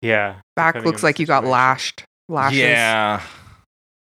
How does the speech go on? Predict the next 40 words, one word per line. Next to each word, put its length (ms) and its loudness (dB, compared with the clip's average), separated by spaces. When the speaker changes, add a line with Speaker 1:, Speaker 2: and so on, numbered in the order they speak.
Speaker 3:
It's, 140 -14
you 60 -10
gotta 180 2
get 120 0
a 40 2
lot, 420 4
I 100 2
think, 280 -2
on 100 -2
the 60 -6
back 380 2
for 160 -10
it 60 -10
to 80 -8
look, 200 -4
'cause 160 -4
then 160 0
you 140 -4
do 160 -2
the 100 -6
scene 260 -2
where 80 -2
you 140 -4
drop 320 0
your 100 0
shirt 360 2
and 100 -8
people 160 -2
are 40 2
like, 80 0
"Holy, 920 0
there's 160 -8
a 20 -10
lot 80 -2
Speaker 2:
Yeah, 100 2
Speaker 3:
of 60 0
scars 300 0
Speaker 2:
true. 40 -10
Speaker 3:
back 240 0
there." 360 2